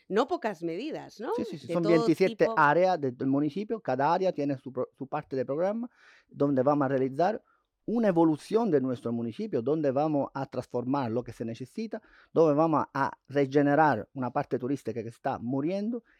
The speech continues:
Speaker 2: que han decidido de hacerla morir. Y nosotros tenemos todo un programa muy claro, muy cercano, eh, que se ha creado escuchando a toda la persona que vive en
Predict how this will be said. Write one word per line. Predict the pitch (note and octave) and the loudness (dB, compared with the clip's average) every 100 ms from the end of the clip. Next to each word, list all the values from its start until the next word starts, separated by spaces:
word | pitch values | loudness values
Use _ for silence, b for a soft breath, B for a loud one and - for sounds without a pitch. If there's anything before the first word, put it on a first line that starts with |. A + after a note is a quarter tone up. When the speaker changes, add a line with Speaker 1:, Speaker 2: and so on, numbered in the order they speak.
| b | b
Speaker 2:
que | |
han | D3 D#3+ | 0 2
decidido | C3+ B2+ D3 F#3+ A2 | 0 -2 -6 -2 -2
de | |
hacerla | A2 - C#3 | -2 -2 0
morir. | D3 F3+ A3+ - b b b | 0 -2 -4 -6 b b b
Y | - | -4
nosotros | C#3+ E3+ A3+ | -2 0 -2
tenemos | G3 F#3+ G3+ F#3 - _ _ - | -2 -2 2 0 0 _ _ 0
todo | G#3+ G#3 | 2 4
un | F3+ | 0
programa | E3 D#3+ D#3+ A#2+ A2+ | 0 2 2 2 -2
muy | D3+ A#3+ | 0 -2
claro, | - G#3 D3 A#2+ | 2 4 4 2
muy | A#2 E3 A3+ | -2 -2 -2
cercano, | F3+ - F3+ C#3 G#2+ - - | -4 -2 0 0 -2 -6 -8
eh, | - E3 - | -8 -8 -6
que | - | -6
se | C3+ - | -4 0
ha | D#3 | -2
creado | - F3 F#3+ B2 A#2 | 4 6 6 6 0
escuchando | - - D#3+ E3+ A#2 | -6 -2 0 0 0
a | |
toda | E3 D#3+ | 0 2
la | B2+ | 0
persona | B2 - D3 A#2 | -2 -6 -8 -6
que | A2 | -8
vive | C3+ C#3+ | -6 -4
en | G#2+ | -4